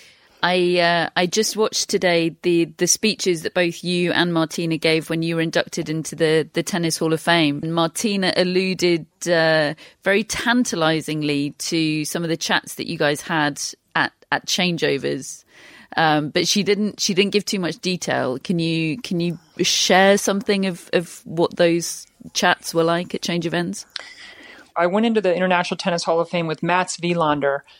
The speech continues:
Speaker 2: uh, and it was an amazing weekend for, for both of us. And Martina was great to fly to, into Rhode Island to, um, present me. And,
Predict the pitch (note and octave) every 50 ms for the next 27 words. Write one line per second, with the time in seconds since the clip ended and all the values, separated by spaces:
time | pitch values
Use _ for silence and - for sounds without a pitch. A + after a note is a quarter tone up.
0 | _ _ _ _ _ - E3 D#3 D#3+ - F3+ F3+ F3+ - D#3+ E3 E3+ F#3 E3 -
1 | - - - - - - - - F#3+ G3 F#3+ G3 G3+ A3 A3 A3 G3+ E3+ F3 E3
2 | D#3 D#3 D#3+ D3+ - - D3 C#3+ C3+ C3+ D3 D3 - - - - F3 - - -
3 | D#3+ - - D#3 D3+ D3+ C#3+ C#3+ - F#3 F3+ F3 - E3+ D3 D3 C#3+ - - -
4 | - E3 E3 E3 D#3 - - F3 F3 E3 D#3+ - - G3 F#3+ F#3 F3+ D#3+ D#3+ -
5 | - - E3 D#3+ D3+ - - D#3+ - - E3+ D#3+ D#3+ E3+ E3 E3 D#3+ E3+ - _
6 | - - - - _ _ - - F#3+ F#3 F3+ - F3+ F3 F3+ F3 E3+ E3 D#3+ D#3+
7 | D#3+ D#3+ D#3+ D#3 D#3 - - - E3 D#3 D3+ D3+ - - D#3+ D#3 D3+ D3+ - -
8 | E3+ D#3+ F#3 F3 E3 - D#3+ D#3 D#3 D#3+ D#3+ D#3+